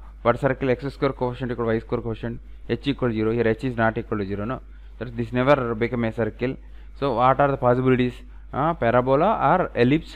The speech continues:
or hyperbola. So th-, to-, those three are depend upon H square minus A B only. Try to find H square minus A B value equal to zero. I can call it is a parabola. Okay,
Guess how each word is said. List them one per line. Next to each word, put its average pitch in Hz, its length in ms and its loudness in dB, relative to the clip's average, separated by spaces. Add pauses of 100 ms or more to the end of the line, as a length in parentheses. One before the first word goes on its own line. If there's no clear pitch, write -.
or 151 200 4
hyperbola. 117 600 2 (460)
So 208 180 0 (380)
th-, 113 180 -8
to-, 131 380 0 (100)
those 131 260 2
three 180 200 4
are 165 100 8
depend 135 300 2
upon 143 220 2
H - 200 -6
square 147 220 2
minus 131 240 -2
A 120 80 2
B 123 160 0
only. 120 340 0 (280)
Try 120 160 2
to 156 100 -2
find 147 220 0
H 135 200 -4
square 139 180 -2
minus 131 120 -6
A 120 120 2
B 131 120 2
value 117 300 6
equal 135 280 0
to 123 80 0
zero. 135 240 0
I 143 40 0
can 117 260 -4
call 131 340 2
it 117 120 -4
is 110 80 -4
a 113 60 -2
parabola. 110 500 0 (600)
Okay, 175 300 -4